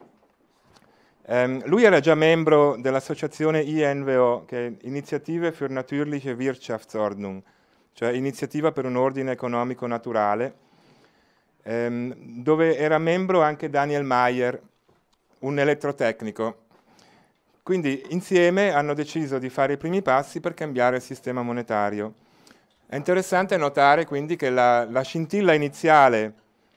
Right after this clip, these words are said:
di, di questa iniziativa è partita da un insegnante, da un elettrotecnico, in base a un libro di un sociologo. Comunque chiaramente è una questione molto fondata e sostenuta da anche economisti.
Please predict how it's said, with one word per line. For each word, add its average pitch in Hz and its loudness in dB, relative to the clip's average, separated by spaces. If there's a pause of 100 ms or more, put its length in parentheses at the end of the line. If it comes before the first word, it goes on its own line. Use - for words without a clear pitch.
(340)
di, 123 -4
di 127 -8
questa 160 -4
iniziativa 156 -2
è 160 0
partita 139 -4
da 123 -2
un 131 -6
insegnante, 143 -2
da 131 0
un 139 0
elettrotecnico, 165 -2
in 139 -12
base 147 0
a 151 -2
un 147 -4
libro 147 -2
di 135 -8
un 135 -6
sociologo. 104 -4 (1200)
Comunque 170 -2
chiaramente 139 0
è 117 -6
una 123 -4
questione 131 -8
molto 123 -8
fondata 131 0
e 110 -2
sostenuta 120 -8
da 107 -2
anche 110 -8
economisti. 104 -10